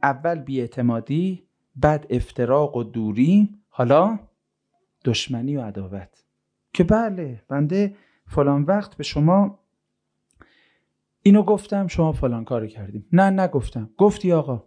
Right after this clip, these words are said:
نگفتم. بی خود میگی نگفتم. خودت بی خود میگی گفتی. تنش. می‌ریم جلوتر، کار به دعوا می‌کشه. من ورشکست شدم چون اون گفت.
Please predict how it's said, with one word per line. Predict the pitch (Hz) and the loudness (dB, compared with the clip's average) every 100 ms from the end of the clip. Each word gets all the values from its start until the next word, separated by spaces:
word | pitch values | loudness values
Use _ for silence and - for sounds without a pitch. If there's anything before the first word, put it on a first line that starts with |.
| - | -2
نگفتم. | 196 180 156 - 120 - | 0 -2 -8 -8 -10 -2
بی | 185 | 0
خود | 185 254 | 4 2
میگی | 214 196 | 2 -2
نگفتم. | 175 147 127 - 117 | -4 -6 -10 -12 -8
خودت | - 254 240 | -2 0 0
بی | 185 | -2
خود | 175 180 | -6 -8
میگی | 160 151 | -10 -10
گفتی. | 131 123 - 107 104 _ _ _ _ - | -8 -8 -8 -10 -10 _ _ _ _ 0
تنش. | 110 101 92 - - _ _ _ _ _ | 4 4 2 -8 -16 _ _ _ _ _
می‌ریم | 175 233 208 | 4 4 4
جلوتر، | 165 147 143 151 135 _ | 2 -2 -2 -6 -6 _
کار | - 185 175 | -4 -2 -2
به | |
دعوا | 151 135 131 135 | -2 -2 -2 -4
می‌کشه. | 110 110 - 107 - _ _ _ _ _ _ _ | -6 -10 -12 -12 -14 _ _ _ _ _ _ _
من | 143 151 | 2 2
ورشکست | 147 127 120 123 - 147 | 2 -2 -2 -6 -4 -4
شدم | 147 165 156 156 | -4 -4 -2 -4
چون | 151 151 139 | -2 -2 0
اون | 127 107 | 0 -2
گفت. | 104 95 - _ | -6 -14 -18 _